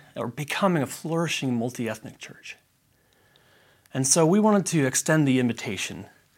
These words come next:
to anyone that would desire to sit down with us as elders. It could be just myself or me and one other elder or all of us. And it could be if you want to come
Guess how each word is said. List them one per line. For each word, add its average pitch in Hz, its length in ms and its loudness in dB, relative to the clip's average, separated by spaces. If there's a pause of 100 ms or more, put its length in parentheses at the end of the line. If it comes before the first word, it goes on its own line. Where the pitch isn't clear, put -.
(1120)
to 160 500 4
anyone 143 540 2
that 127 100 0
would 123 120 -2
desire 123 440 6
to 131 140 -4
sit 135 240 4
down 120 360 0 (120)
with 104 180 -8
us 101 280 -4
as 104 120 -4
elders. 101 520 -6 (240)
It - 100 -6
could 147 220 0
be 139 380 4
just 135 340 -2
myself 131 680 -2
or 107 120 0
me 135 320 0
and 117 160 0
one 135 120 0
other 147 200 0
elder 175 340 0
or 143 140 4
all 175 160 4
of 147 100 -6
us. - 300 -8 (920)
And 110 100 -6
it 127 100 -6
could 165 160 0
be 175 240 8
if 165 220 2
you 175 80 4
want 165 200 4
to 165 80 0
come 170 540 2